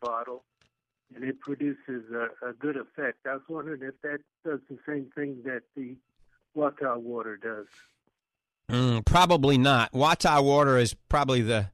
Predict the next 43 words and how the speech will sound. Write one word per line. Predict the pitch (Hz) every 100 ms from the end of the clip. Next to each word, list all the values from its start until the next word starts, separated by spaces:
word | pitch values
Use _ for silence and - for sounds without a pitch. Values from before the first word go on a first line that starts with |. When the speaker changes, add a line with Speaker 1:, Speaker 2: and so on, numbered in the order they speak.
| _ _ _ -
Speaker 2:
<laughs> | 143 - _ _ _
the | 151
most | 165 190 -
advanced | 131 120 147 151 139
water | 120 135 135 127
on | 120
the | 110
planet. | - 131 120 107 -
It | 120
is | 131
so | - 175 170
complicated, | 147 - 160 156 139 - 123 117 - -
I | 175
don't | 175 135
really | 135 135
even | 120 120
understand | 110 - 131 139 147
it |
that | 135 139
much. | 143 147 - - _ -
It's | -
called | - 143 117
Wata. | 131 151 - 151 147 143
It's | 104
W | 120 147 160 160 -
A | 147 147
T | - - 160 139 -
T | - 143 139 139 - _ _ -
A | 143 147 151 135 -
H | 135 139 120 - -
H. | 135 147 165 - - _ _
Uh, | -
it's | 113 123
made | 131 135 127
by | 131 127 123
a | 120
company | 147 131 123
called | 139 143 -
Aquanu, | 127 151 - 156 143 147 156 139
based | 131 127
out | 135
of | 117
Sarasota. | - - 135 123 - 143 139 151